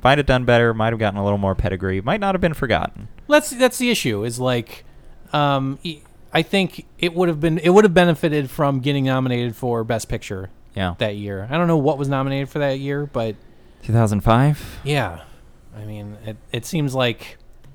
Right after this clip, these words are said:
Speaker 2: it, whatever it was probably wasn't that good. You know what I'm saying?
Speaker 1: Crash?
Speaker 2: It, did Crash
Speaker 1: Gladiator?
Speaker 2: Crash came out in May that year, which is weird too, that, uh,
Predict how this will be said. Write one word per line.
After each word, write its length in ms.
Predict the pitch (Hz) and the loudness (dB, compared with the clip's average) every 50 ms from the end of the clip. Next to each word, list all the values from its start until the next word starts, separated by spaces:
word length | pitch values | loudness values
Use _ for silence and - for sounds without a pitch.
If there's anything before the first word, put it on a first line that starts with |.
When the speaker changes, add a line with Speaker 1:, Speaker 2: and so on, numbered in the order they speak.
| - - - - - - - - - | -20 -20 -20 -20 -20 -20 -20 -18 -18
Speaker 2:
it, 80 | 127 - | -12 -10
whatever 440 | 160 131 156 170 196 214 180 175 165 | -4 0 2 4 6 6 4 4 0
it 60 | 143 | 2
was 280 | 131 139 135 131 123 - | 2 2 4 2 2 0
probably 300 | - 147 139 135 135 127 | -2 -2 0 0 0 0
wasn't 300 | 123 127 120 113 120 117 | 0 -2 -2 -2 -2 -4
that 180 | 113 110 98 | -4 -4 -4
good. 400 | 95 117 113 113 117 123 123 120 120 - _ | -4 -2 -2 -2 -2 -4 -6 -8 -10 -12 _
You 120 | 117 113 | -8 -6
know 80 | 117 120 | -6 -6
what 80 | 123 120 | -6 -6
I'm 80 | 123 117 | -6 -8
saying? 400 | - - 127 127 127 127 131 127 | -6 -6 -6 -4 -4 -6 -6 -8
Speaker 1:
Crash? 580 | - - - 87 104 123 135 - - - - - - - - - - - - - - - - - - - - - - - - - - 160 - | -8 -8 -4 -2 -2 -2 -4 -6 -10 -18 -20 -20 -20 -20 -20 -20 -20 -16 -16 -14 -12 -12 -12 -14 -16 -16 -18 -20 -20 -20 -20 -20 -20 -18 -10
Speaker 2:
It, 220 | - 123 120 120 127 107 - - - - - - - | -10 -8 -8 -8 -10 -12 -14 -18 -20 -20 -20 -16 -12
did 120 | 143 139 143 - 143 147 - | -12 -12 -12 -14 -18 -16 -10
Crash 300 | - - 202 214 110 110 | -4 0 0 0 2 0
Speaker 1:
Gladiator? 340 | 123 135 143 151 151 147 - - - - - - - - - - - - - - - - - | 0 0 0 0 -2 -4 -6 -12 -20 -20 -20 -20 -20 -20 -20 -20 -20 -20 -20 -20 -20 -20 -10
Speaker 2:
Crash 280 | - - 196 226 - | -4 -4 -4 -4 -4
came 140 | - 254 233 | -6 -4 -2
out 120 | 214 196 170 | 0 0 0
in 120 | 147 131 | -2 -2
May 240 | 123 123 135 147 143 | -2 0 0 0 -2
that 240 | 113 104 92 87 95 | -2 -4 -6 -8 -10
year, 420 | 95 98 95 92 92 92 92 95 - - - - - _ _ _ _ - - - - - _ - _ - - - - _ _ | -10 -8 -8 -6 -6 -6 -8 -10 -14 -20 -20 -20 -20 _ _ _ _ -20 -20 -20 -20 -20 _ -20 _ -20 -20 -20 -20 _ _
which 160 | - 127 - - | -8 -8 -6 -6
is 100 | 123 117 | -6 -4
weird 320 | 113 123 123 117 110 101 | -2 -2 -2 -2 -4 -6
too, 340 | - - 131 117 110 107 101 | -6 -4 -4 -2 -2 -4 -4
that, 340 | 101 104 101 - - - 107 | -4 -4 -4 -6 -6 -6 -4
uh, 280 | 98 98 95 95 95 | -4 -2 -4 -4 -6